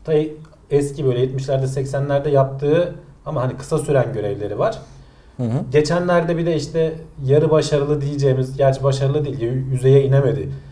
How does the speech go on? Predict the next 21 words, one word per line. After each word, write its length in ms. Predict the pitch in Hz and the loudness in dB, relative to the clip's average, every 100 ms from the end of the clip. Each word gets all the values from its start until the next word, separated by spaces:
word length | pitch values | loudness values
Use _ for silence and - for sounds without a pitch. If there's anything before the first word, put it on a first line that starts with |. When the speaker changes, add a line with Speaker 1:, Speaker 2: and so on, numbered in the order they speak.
| - - | -20 -10
Speaker 1:
Ee, 40 | 110 | -6
Speaker 2:
Evet. 240 | 110 110 | -4 2
Speaker 1:
gene 200 | 151 147 | 2 4
Rusya 320 | 147 - 135 | 2 0 2
ve 260 | 135 139 - - | 4 2 -4 -2
esa'nın, 380 | 131 131 120 117 | -2 0 -4 0
Avrupa 240 | 113 117 | 2 4
Speaker 2:
Doğru, 140 | 117 120 | 4 4
doğru. 140 | 110 | 2
Speaker 1:
Uzay 160 | 127 127 | 2 2
Ajansı'nın 540 | 120 117 - 131 127 | 2 -2 -2 -2 2
ortak 380 | 120 120 151 - | 0 0 -2 -2
projesi 360 | 131 127 - | -4 -4 -4
vardı. 200 | 107 - - | -4 -6 -6
Çakıldı 380 | 123 135 120 113 | -6 -4 -2 0
Speaker 2:
Evet, 160 | 107 101 | 0 -2
Speaker 1:
biliyorsun. 240 | 98 165 | -4 -10
Speaker 2:
çakıldı. 440 | - 95 101 95 - 120 | -10 -10 -10 -10 -10 -2
Speaker 1:
Onlar 340 | 127 135 135 | 2 4 4
da 40 | |
hani 200 | 123 127 | 0 -4